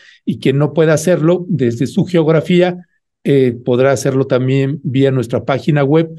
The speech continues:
la página de YouTube o la página de Facebook. Y el día vie-, el día viernes veinte, en la Feria Internacional del Libro, pues tendremos también un, un programa especial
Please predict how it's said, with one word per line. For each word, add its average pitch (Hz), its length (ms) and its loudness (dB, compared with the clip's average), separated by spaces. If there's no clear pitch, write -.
la - 180 -4
página 143 380 -2
de 117 120 -2
YouTube 175 520 -2
o 190 260 2
la 139 200 -2
página 123 420 -2
de 117 100 0
Facebook. 117 440 -4
Y 220 400 2
el 131 240 -2
día 170 500 2
vie-, 185 340 2
el 127 240 0
día 170 200 2
viernes 165 580 2
veinte, 160 520 0
en 127 180 -2
la 117 100 0
Feria 151 300 0
Internacional 143 640 0
del 160 120 2
Libro, 160 420 2
pues 123 160 0
tendremos 160 460 2
también 160 480 2
un, 147 520 0
un 147 200 0
programa 139 460 0
especial 143 720 -2